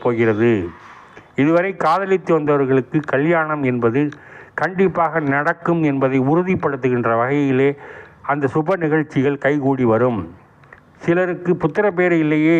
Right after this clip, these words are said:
என்று கவலைப்பட்டவர்களுக்கு புத்திர பேறு கிடைப்பதற்கும்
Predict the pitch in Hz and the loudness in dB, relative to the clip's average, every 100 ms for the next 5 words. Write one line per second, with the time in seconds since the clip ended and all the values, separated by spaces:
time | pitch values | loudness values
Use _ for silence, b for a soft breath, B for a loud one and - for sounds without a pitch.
0 | 147 135 131 139 156 147 135 131 123 117 | 2 -2 -2 -2 -2 -4 -6 -2 0 2
1 | 113 107 - 143 143 - 147 131 160 156 | 0 0 0 0 -2 -4 -6 0 0 2
2 | 139 131 123 123 113 110 104 98 127 | 0 0 -2 -4 0 -2 -2 -4 -6